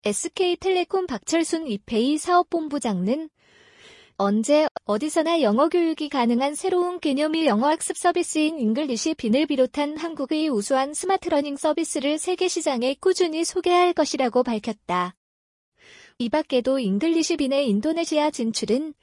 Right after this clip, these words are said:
음악 서비스인 멜론 인도네시아, 멜론 인도니저가 지난 이천십 년 십이월 소개된 데 이어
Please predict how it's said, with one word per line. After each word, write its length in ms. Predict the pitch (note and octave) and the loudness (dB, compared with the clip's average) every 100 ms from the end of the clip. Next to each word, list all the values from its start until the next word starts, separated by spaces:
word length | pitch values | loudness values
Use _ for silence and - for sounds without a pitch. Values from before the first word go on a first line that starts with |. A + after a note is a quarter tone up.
| _ - _ | _ -20 _
음악 300 | A#3 A#3+ D#4 | 0 2 0
서비스인 560 | - F4 F4 - D#4+ D#4+ | 0 0 0 0 -2 -2
멜론 380 | A#3 G#3+ B3 C#4+ | 0 4 4 4
인도네시아, 800 | A3 B3+ E4 B3 - F3+ B3 D#4+ _ _ - _ _ | 2 2 0 0 -2 0 0 0 _ _ -20 _ _
멜론 340 | - G#3 C4+ C#4+ | -2 2 2 2
인도니저가 1120 | A3 A#3 B3+ G#3+ F3+ C#4 D#4 - _ - C4 | 2 0 0 -2 0 2 0 -4 _ 0 0
지난 340 | - A3 C4 | 2 2 4
이천십 460 | B3+ G#3 E4 D#4+ E4+ | 2 0 -2 -2 -2
년 220 | E4+ F4 | 0 0
십이월 480 | F4 F#4 F4+ E4+ E4+ | 2 2 4 4 2
소개된 420 | F#4 F4+ F4 D4+ | 0 -2 0 0
데 160 | C4+ C#4+ | 0 0
이어 380 | F#3+ G3 D4+ | 0 2 2